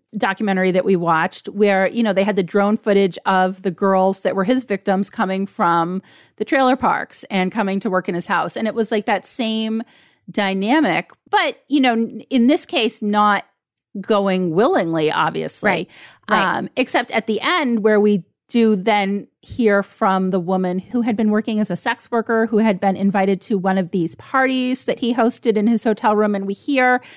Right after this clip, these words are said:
Speaker 1: again, just this, like, sense of entitlement that he has and how he's just, like, making chit chat. Like, this is, like,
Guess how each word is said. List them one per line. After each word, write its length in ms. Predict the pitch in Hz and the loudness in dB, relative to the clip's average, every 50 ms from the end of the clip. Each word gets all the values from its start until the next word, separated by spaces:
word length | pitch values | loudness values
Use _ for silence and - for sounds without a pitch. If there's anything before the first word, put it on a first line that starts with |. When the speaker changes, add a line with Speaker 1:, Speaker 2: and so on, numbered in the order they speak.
| - - _ _ - | -20 -20 _ _ -4
Speaker 1:
again, 440 | 285 262 370 427 453 320 220 214 | -2 -2 0 0 0 0 0 0
just 260 | - 240 233 - - - | 0 0 -2 -2 -2 0
this, 320 | 233 214 214 - - - | 0 0 0 -2 -4 -2
like, 260 | 226 208 185 - - _ - - - _ _ | 0 0 0 -2 -6 _ -20 -20 -20 _ _
sense 340 | - - - 285 262 254 - | -8 -2 0 0 2 2 2
of 100 | 254 233 | 0 0
entitlement 720 | 254 226 - - - - 247 254 247 262 226 202 - - | 0 -2 -4 -6 -4 -2 0 0 2 0 0 -2 -4 -2
that 100 | - 196 | -2 -2
he 140 | 214 208 180 | 0 0 0
has 400 | 190 208 190 185 - 160 - - | 0 0 0 0 -2 -2 -2 -2
and 120 | 220 214 220 | -2 -2 0
how 240 | 220 254 233 226 | 0 2 0 0
he's 240 | 233 - 254 226 - | 0 -2 -4 -6 -6
just, 240 | - - 254 - - | -4 -6 -6 -4 -2
like, 220 | 277 262 247 - | -2 -2 -2 0
making 420 | 226 208 220 240 247 - 269 247 240 | -2 0 0 0 0 0 0 -2 -2
chit 320 | - - - 254 226 - - | -4 -4 -4 -4 -4 -2 -2
chat. 300 | - 208 175 - - 202 | -2 0 0 0 0 0
Like, 160 | 202 196 - | -2 0 0
this 180 | 226 220 - | 0 -2 -2
is, 120 | 233 208 - | -2 -2 -2
like, 220 | 226 208 - - | -2 -2 -2 -6